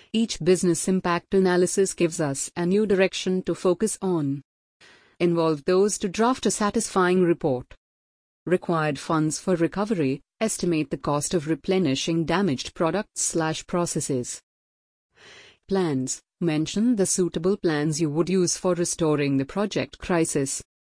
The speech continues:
The approval of the report is not a pressing matter. But handling the aftermath of a crisis by focusing on essential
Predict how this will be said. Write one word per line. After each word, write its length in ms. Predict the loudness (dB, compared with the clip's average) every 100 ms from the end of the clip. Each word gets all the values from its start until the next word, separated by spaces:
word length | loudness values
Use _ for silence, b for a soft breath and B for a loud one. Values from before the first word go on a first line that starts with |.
| _ _ _ _ _ _ B B B B
The 160 | 2 2
approval 520 | 4 0 2 0 -2
of 140 | -2
the 100 | -2
report 360 | -2 -2 -4 -2
is 120 | -2
not 220 | 0 0 -2
a 60 |
pressing 500 | -2 -2 0 0 0
matter. 460 | 0 -2 -2 -4 -6 _ _ _ _ B B B B B -4
But 180 | -4 0
handling 500 | 2 2 2 0 0
the 120 | 0
aftermath 640 | -2 0 0 2 0 -2
of 140 | -2
a 40 | -2
crisis 540 | -2 0 0 -2 -2
by 220 | -2 -2
focusing 560 | 0 0 2 2 2 2
on 120 | 2
essential 540 | 2 2 0 0 -2